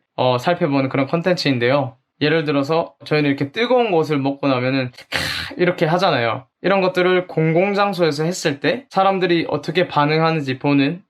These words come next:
약간 그런 컨텐츠입니다. 일곱 번째는, 이거는 제가 호주에 있을 때 만약에 코로나가 끝나게 되면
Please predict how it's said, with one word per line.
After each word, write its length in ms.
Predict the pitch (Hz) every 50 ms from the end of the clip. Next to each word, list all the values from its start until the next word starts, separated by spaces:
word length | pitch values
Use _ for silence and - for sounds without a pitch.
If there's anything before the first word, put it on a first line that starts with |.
| _ -
약간 180 | 127 131 131
그런 260 | 127 - 156 156 156 151
컨텐츠입니다. 640 | 170 160 143 165 156 143 - 156 131 - - - - - -
일곱 240 | 190 220 233 233 240
번째는, 640 | 202 196 180 - 185 185 196 196 175 147 135 127 - -
이거는 720 | - 165 156 175 170 170 170 165 160 156 156 151 147 139
제가 300 | 139 - 143 135 143 139
호주에 340 | 139 - - 196 190 196 202
있을 260 | 175 - - 147 139
때 300 | - 160 180 202 - - _ _ _ _ _ _
만약에 360 | - 143 143 139 143 143 143 139
코로나가 560 | - - 214 214 220 220 196 170 151 143 -
끝나게 400 | - 190 208 214 214 202 175 151
되면 500 | 131 127 127 143 156 143 123 120 123